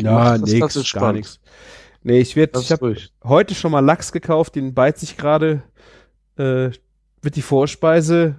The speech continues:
Speaker 1: und wir haben noch zwei, zwei andere, die kommen, die bringen dann die anderen, äh, Spa-, Vorspeise, Nachspeise mit, äh, und dann mal gucken.
Speaker 2: In
Speaker 1: Was
Speaker 2: Gin gebeizt?
Speaker 1: Äh, ja,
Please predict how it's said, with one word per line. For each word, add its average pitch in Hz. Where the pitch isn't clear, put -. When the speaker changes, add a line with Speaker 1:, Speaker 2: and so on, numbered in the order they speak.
Speaker 1:
und 135
wir 127
haben 143
noch 135
zwei, 123
zwei -
andere, 143
die 139
kommen, 151
die 135
bringen 131
dann 120
die 113
anderen, 151
äh, 135
Spa-, 131
Vorspeise, 139
Nachspeise 143
mit, 143
äh, 127
und 123
dann 113
mal 110
gucken. -
Speaker 2:
In 156
Speaker 1:
Was 170
Speaker 2:
Gin 180
gebeizt? 131
Speaker 1:
Äh, 185
ja, 208